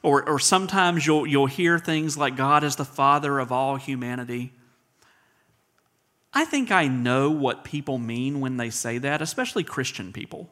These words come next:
when they say that. I think what they mean is something like, "God created all of us and we're all accountable to him." And if I, I think I'm being charitable, if that's what they mean, I think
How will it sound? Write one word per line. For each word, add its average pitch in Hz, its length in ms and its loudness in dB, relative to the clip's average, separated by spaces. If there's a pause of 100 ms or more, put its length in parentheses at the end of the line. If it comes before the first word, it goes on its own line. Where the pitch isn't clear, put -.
when 120 200 -6
they 92 120 -8
say - 240 -6
that. - 340 -10 (400)
I 254 100 2
think 302 260 -6
what 254 160 -2
they 175 160 0
mean 151 760 -2
is 156 220 -4
something 156 420 -2
like, 143 320 0
"God 143 400 4
created 143 600 0
all 143 360 0
of 143 120 -2
us 139 280 2
and 131 140 -2
we're 139 160 2
all 139 360 2
accountable 143 600 -2
to 135 80 0
him." 139 400 0
And 139 220 0 (400)
if 226 240 4
I, 202 260 2
I 208 80 2
think 247 160 -4
I'm 247 140 0
being 226 180 -2
charitable, 131 640 0
if 254 240 0
that's 247 280 0
what 214 200 -2
they 185 160 -4
mean, 139 340 -4
I 143 160 -4
think 147 300 -8